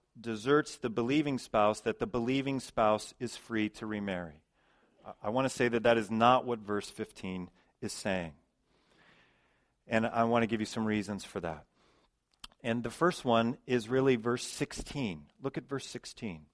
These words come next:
"How do you know, wife, whether you will save your husband? Or how do you know, husband, whether you will save your wife?" So in the very next verse, Paul is assuming that the believing husband or the believing wife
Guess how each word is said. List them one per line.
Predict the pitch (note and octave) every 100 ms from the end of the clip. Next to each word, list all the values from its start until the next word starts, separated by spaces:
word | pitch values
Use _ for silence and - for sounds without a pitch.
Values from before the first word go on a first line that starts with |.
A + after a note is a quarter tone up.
| _ _ _ _ _ -
"How | - G3 A#3
do | G3+
you | G#3
know, | F3 E3+ G3+
wife, | G#2+ E2+ G#2 C3+ - _ _ _
whether | B2 D3 D#3
you | D3 D3+
will | D3
save | - D3+ D3
your | D#3
husband? | D3 G3+ F3 F#2 D2+ _ _ _ -
Or | C3
how | C3 D#3 E3
do | E3+
you | E3 D#3
know, | G#3+ F#3+
husband, | B2+ A#2 C#3 C3
whether | C3 C3
you | C#3+ D3
will | D#3+
save | - G#2 A2
your | C#3
wife?" | C#3 E3 A2 - _ _ _ _ _
So | - D#3
in | D#3
the |
very | D#3 D#3+ G#3 A#3
next | G#3 F#3
verse, | C#3 C3 C3+
Paul | - F3 F#3+
is | E3
assuming | C#3+ - G3+ F#3 C3+ C3+
that | C3 C3+
the | D3
believing | D#3 D#3 G#3+ A3 G3+
husband | F#3 D#3+ D3+ C3 C3+ D3+ -
or | C#3
the | C#3+
believing | C3 C#3 F#3 G#3+ G3
wife | G#2+ G2+ G#2 C3